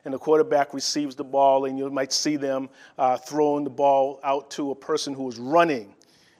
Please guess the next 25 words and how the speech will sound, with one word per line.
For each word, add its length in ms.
Their 140
job 260
is 100
to 120
run 360
fast, 640
to 100
run 300
out 480
and 160
catch 320
the 80
ball 580
and 220
be 160
there 240
to 180
receive 440
the 60
ball 360
when 140
the 60
quarterback 540
throws 320
it. 140